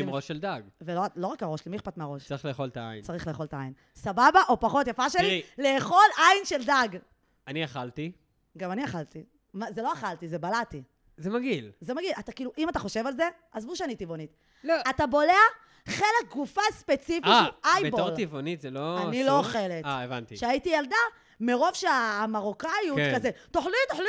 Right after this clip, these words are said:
Speaker 2: שתהיי
Speaker 1: כן.
Speaker 2: ראש ולא
Speaker 1: לא,
Speaker 2: זנב."
Speaker 1: זה גם, יש קטע של, זה כאילו קטע גם של, אה, מה, את חייב, אה, זה הכי מגעיל, תאכל.
Speaker 2: כן.
Speaker 1: זה הכי, זה,
Speaker 2: לא.
Speaker 1: זה הכי דוחה, אם
Speaker 2: לא,
Speaker 1: תאכל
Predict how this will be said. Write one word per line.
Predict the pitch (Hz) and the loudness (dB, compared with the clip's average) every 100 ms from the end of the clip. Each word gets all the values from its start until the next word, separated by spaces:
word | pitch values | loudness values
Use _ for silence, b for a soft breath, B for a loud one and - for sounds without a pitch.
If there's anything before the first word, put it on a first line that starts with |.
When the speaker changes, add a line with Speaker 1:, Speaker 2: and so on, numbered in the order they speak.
| 480 | 0
Speaker 2:
שתהיי | 403 311 - | 2 2 2
Speaker 1:
כן. | 415 | 0
Speaker 2:
ראש | 427 | -2
ולא | 320 330 147 | 0 0 4
Speaker 1:
לא, | 196 | 4
Speaker 2:
זנב." | 453 196 | 4 2
Speaker 1:
זה | |
גם, | 143 | 0
יש | 160 - | -2 -4
קטע | 190 214 | -6 -6
של, | 165 147 | -8 -10
זה | 135 135 | -10 -12
כאילו | - 165 | -8 -8
קטע | 165 165 208 | -8 -10 -8
גם | 165 139 | -8 -8
של, | 139 131 | -8 -6
אה, | 127 123 120 _ _ | -6 -8 -10 _ _
מה, | 139 135 | -6 -6
את | |
חייב, | 131 143 143 143 | -4 0 0 -2
אה, | 135 139 143 147 | -10 -14 -14 -8
זה | 143 | -6
הכי | - 190 | -2 -2
מגעיל, | 180 147 | 0 -2
תאכל. | 127 131 175 135 110 _ - | -4 0 2 2 -2 _ -16
Speaker 2:
כן. | 202 175 135 - | -14 -14 -10 -4
Speaker 1:
זה | 143 | -4
הכי, | 165 170 | -2 -2
זה, | 175 | 0
Speaker 2:
לא. | 202 | 2
Speaker 1:
זה | 208 208 | 4 2
הכי | - 208 | 2 2
דוחה, | 202 175 | 4 2
אם | 202 208 | 0 0
Speaker 2:
לא, | |
Speaker 1:
תאכל | 202 | 4